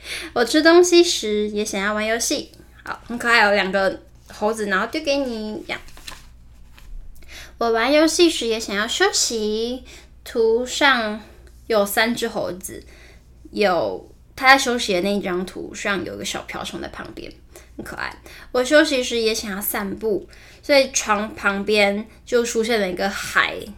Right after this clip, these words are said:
的绘图，但是它是很柔的海，是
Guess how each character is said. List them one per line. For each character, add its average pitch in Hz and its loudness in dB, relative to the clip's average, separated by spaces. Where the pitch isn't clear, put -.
的 123 -2
绘 226 0
图， - -10
但 277 -2
是 311 0
它 269 2
是 277 0
很 202 -2
柔 180 -2
的 185 -2
海， - -10
是 254 -2